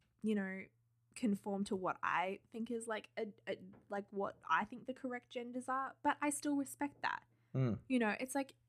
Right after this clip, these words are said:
Speaker 1: <sighs> it's like you don't have to agree, but you can at least just give people the dignity of just respecting it, or just leave them the fuck alone if all you're
Speaker 2: Yeah,
Speaker 1: gonna do is
Speaker 2: don't
Speaker 1: bring pain.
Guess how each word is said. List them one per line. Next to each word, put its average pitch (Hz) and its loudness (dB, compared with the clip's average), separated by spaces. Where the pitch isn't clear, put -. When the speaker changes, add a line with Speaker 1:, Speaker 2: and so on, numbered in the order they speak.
Speaker 1:
<sighs> - 2
it's 277 2
like 285 0
you 285 8
don't 311 4
have - -10
to 262 0
agree, 202 -2
but 277 2
you 269 2
can 277 2
at 262 0
least 262 0
just 254 -4
give 214 -6
people 196 -2
the 196 -6
dignity 185 -2
of 180 -6
just - -12
respecting - -4
it, - -14
or 302 6
just 285 4
leave 269 2
them 240 2
the 220 -2
fuck 196 -8
alone 170 -6
if 208 -8
all 202 8
you're 185 10
Speaker 2:
Yeah, - 4
Speaker 1:
gonna 175 -2
do 131 8
is 127 12
Speaker 2:
don't - -2
Speaker 1:
bring 151 -6
pain. - -12